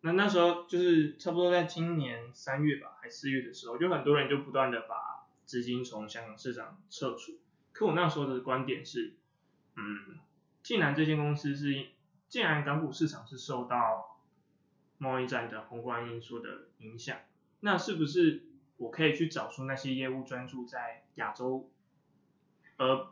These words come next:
他们业务并不会受到贸易战直接影响，可是却因为香港的一些贸易战或者是什么局势而被拖累的个股？所以这时候我就先挑出了第一只港股，叫做信义玻璃。那它是一个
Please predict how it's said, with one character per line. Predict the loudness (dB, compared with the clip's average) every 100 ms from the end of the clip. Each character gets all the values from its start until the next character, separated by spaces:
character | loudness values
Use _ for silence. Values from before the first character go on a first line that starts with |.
| 0
他 | 4
们 | 6 8
业 | 8
务 | 8 4 2
并 | 4 4
不 | 2
会 | -2 -2
受 | -2 0
到 | 2 2
贸 | 0 -4
易 |
战 | -6 -10
直 | -12
接 | -8 -8
影 | -10
响， | -18 -8
可 | -2
是 | 0
却 | 0 -2 0
因 | 0 2 4
为 | 2 2
香 | -6 -6 -4
港 | -4 -4 -8
的 | -16
一 | -18
些 | -6 -4 -4 -6 _ _ _
贸 | -6 -4
易 | -4
战 | -6
或 | -6
者 | -2
是 | -2
什 | -4
么 | -12 -18
局 | -16 -12
势 | -6 -6 -6 _ _ _ -4
而 | 0 2
被 | 2 0
拖 | -2 -2 0
累 | -2 -8 _
的 | -16 -16 -6
个 | -4 -4
股？ | -8 -20 _ _ _ -4
所 | 0
以 | 4
这 | 6
时 | 8
候 | 6
我 | 2
就 | -2
先 | -2 -4 -4 -6 -8 -12
挑 | -8 -6
出 | -4 -2
了 | -2 -4 -8
第 | -12
一 |
只 | -10 -10 -10 _ _ _
港 | -14 -14
股， | -18 -14
叫 | -12
做 | -8 -10 -10
信 | -12 -10
义 | -10
玻 | -10 -12 -14
璃。 | -16 -12
那 | -10
它 | -8
是 | -4
一 | -4
个 | -2 -4 -6